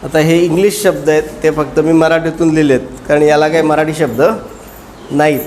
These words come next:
मी जास्तीत जास्त मराठी शब्द वापरण्याचा प्रयत्न करतोय, पण ह्या औषधांना मराठी शब्दच नाही, त्याला काहीच नाही करू शकत. ठीक आहे? <clears throat>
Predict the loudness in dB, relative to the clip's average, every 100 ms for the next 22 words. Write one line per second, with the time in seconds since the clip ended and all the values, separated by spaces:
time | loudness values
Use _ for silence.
0 | -4 -2 0 0 0 0 0 0 0 0
1 | 0 -2 -4 0 2 2 2 0 0 0
2 | 0 2 0 0 -2 -2 0 0 2 0
3 | 2 2 2 2 0 -2 -2 -2 -2 0
4 | 0 0 -2 0 0 0 -2 -6 -8 -10
5 | -14 -16 -14 -16 -18 -6 -2 -2 -2 -8
6 | -16 -16 -18 -18 -18 -18 -8 -2 -2